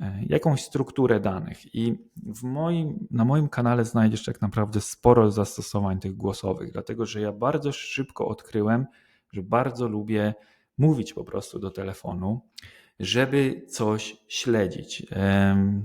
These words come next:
to nie wiem, czy to jest najlepsze słowo, ale chodzi o to, że jeden z pierwszych filmiku-, ja-, filmików, jaki nagrałem, to było coś takiego, że po prostu mu-, mówiłem do telefonu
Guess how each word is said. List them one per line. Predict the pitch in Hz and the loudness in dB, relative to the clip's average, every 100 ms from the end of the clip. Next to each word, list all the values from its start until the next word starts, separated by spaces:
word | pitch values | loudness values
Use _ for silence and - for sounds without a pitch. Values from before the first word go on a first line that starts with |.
| - | 0
to | 165 | 0
nie | 143 117 | 2 4
wiem, | 101 | 4
czy | 98 | 2
to | - | 0
jest | 95 | -2
najlepsze | 107 95 110 - 95 | 0 0 -2 -2 -8
słowo, | - 135 135 131 - - - - | 0 0 2 -4 -6 -20 -20 -8
ale | 104 | -4
chodzi | 123 131 | -2 -2
o | 131 | -2
to, | 120 | -2
że | 104 110 110 - - _ | 0 0 0 -6 -20 _
jeden | 131 147 | -2 0
z | 147 | 0
pierwszych | - 123 117 - | -2 -4 -6 -4
filmiku-, | 104 110 117 107 | 2 2 2 -2
ja-, | - 107 - - _ - | 0 0 -2 -8 _ -18
filmików, | - 107 113 120 110 | -2 2 2 0 -2
jaki | 104 - 98 | -2 -2 -2
nagrałem, | 95 95 104 139 127 | -2 0 2 2 0
to | 110 | -2
było | 104 107 101 - - - - | 0 2 0 -6 -20 -20 -14
coś | 107 | -14
takiego, | - 127 120 | -8 -4 -4
że | 107 | -6
po | 95 | -12
prostu | - 117 113 - 107 | -8 -8 -6 -6 -4
mu-, | 110 123 - | -2 -4 -4
mówiłem | 117 127 143 | -6 -4 -2
do | 117 | -2
telefonu | 113 107 101 - 170 170 160 | -2 -4 -4 0 2 4 2